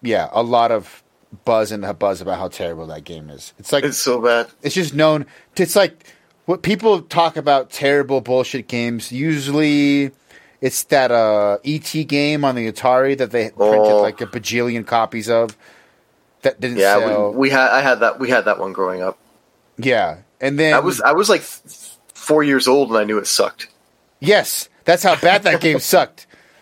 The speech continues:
Speaker 2: Yeah.
Speaker 1: Um, and then Back to the Future on the N E S is generally brought up maybe as, like, second, third, fourth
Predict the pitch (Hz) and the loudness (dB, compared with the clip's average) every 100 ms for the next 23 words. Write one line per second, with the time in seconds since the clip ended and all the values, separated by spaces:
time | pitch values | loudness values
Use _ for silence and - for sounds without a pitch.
0 | _ 131 135 139 131 110 107 160 165 143 | _ 2 2 2 0 -4 -6 -2 -2 0
1 | 113 170 190 - 226 208 - 170 - 185 | 2 2 0 -6 -6 -6 -4 -4 0 0
2 | 165 151 151 151 147 147 147 - 113 - | 0 0 -2 -2 0 0 0 -4 -10 -10
3 | - - 135 135 139 139 135 110 127 113 | -12 -4 -2 0 0 0 -2 0 2 4
4 | 117 113 113 110 104 104 98 90 _ _ | 2 0 -2 -6 -4 -6 -6 -10 _ _
5 | _ _ _ _ 117 117 107 - _ - | _ _ _ _ -2 -2 -2 -8 _ -12
6 | - 110 107 104 - 104 101 - 107 101 | -4 -4 -4 -8 -4 -2 -4 -6 -4 0
7 | 101 - | 0 -4